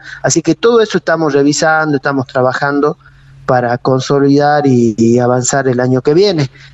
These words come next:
Más allá de que, mm, aparentemente habría, mm, la primera etapa del año por ahí sería un poquito complicada, en otoño,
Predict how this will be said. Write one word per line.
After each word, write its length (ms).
Más 420
allá 140
de 140
que, 340
mm, 560
aparentemente 1040
habría, 760
mm, 840
la 180
primera 340
etapa 360
del 120
año 220
por 160
ahí 80
sería 240
un 60
poquito 360
complicada, 640
en 120
otoño, 1000